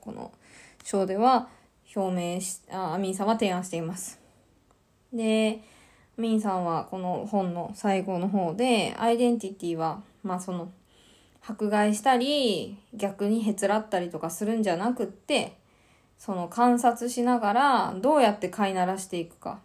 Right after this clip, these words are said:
っていうことを、もっと考えていかなきゃいけないんだというふうに書いていました。そしてまた、そういったその個人個人の努力とは別に、社会自体も、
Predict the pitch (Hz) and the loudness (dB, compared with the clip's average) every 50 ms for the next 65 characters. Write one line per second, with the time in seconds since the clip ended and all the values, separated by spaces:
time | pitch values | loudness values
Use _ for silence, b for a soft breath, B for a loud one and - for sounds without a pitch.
0 | _ _ _ _ _ _ _ - _ _ _ - 254 214 - 220 208 202 202 202 | _ _ _ _ _ _ _ -20 _ _ _ -12 -10 -6 -2 -2 -2 -2 -2 -4
1 | 208 214 220 247 262 262 247 190 - 208 b b b b b b b b b _ | -2 -2 -2 0 0 0 0 0 -2 -4 b b b b b b b b b _
2 | - 233 208 208 208 190 190 220 214 214 214 202 196 196 175 165 - 165 160 170 | -6 -2 -2 -2 -2 0 2 2 4 4 4 4 2 0 -2 -4 -4 -4 -4 -4
3 | 180 180 156 165 - 190 175 180 180 180 190 196 196 185 180 180 - 180 180 185 | -6 -8 -8 -6 -6 -6 -6 -4 -6 -4 -4 -6 -4 -6 -8 -8 -8 -8 -6 -2
4 | 202 220 214 208 - 202 175 175 175 - 127 - - - 202 - - - - _ | -2 -2 -2 -4 -6 -8 -8 -10 -10 -12 -12 -12 -12 -14 -16 -18 -20 -20 -20 _
5 | _ _ _ _ _ _ - - 214 - - - 233 226 226 226 226 220 220 294 | _ _ _ _ _ _ -16 -12 -12 -10 -6 -2 -2 0 2 2 0 0 0 2
6 | 302 285 220 143 - B B B B B B B B B - 240 240 233 220 240 | 4 4 4 2 0 B B B B B B B B B -2 -2 0 0 0 0
7 | 233 233 233 220 220 214 214 214 208 208 - 277 285 254 247 220 202 196 185 190 | 0 2 2 2 4 4 4 4 2 2 2 2 2 4 4 2 2 2 -2 -6
8 | 214 - 247 240 226 226 202 190 185 196 233 254 247 208 170 131 - 208 202 208 | -4 0 0 2 2 2 0 0 2 2 6 6 6 6 4 2 -2 -6 -6 0
9 | 180 208 202 196 190 190 - 170 - 147 151 160 - 165 170 - 180 190 214 233 | 2 4 4 4 2 0 -2 -8 -6 -6 -6 -6 -6 -8 -10 -8 -6 -4 -4 -2
10 | 226 190 - - - _ _ _ - - 302 302 302 285 262 240 233 226 277 285 | -2 -4 -6 -8 -16 _ _ _ -8 -4 -4 -2 2 4 4 4 2 0 -4 -2
11 | - 302 277 262 277 330 370 403 349 202 - - - | 0 0 0 0 -2 -2 -2 0 0 0 -2 -6 -12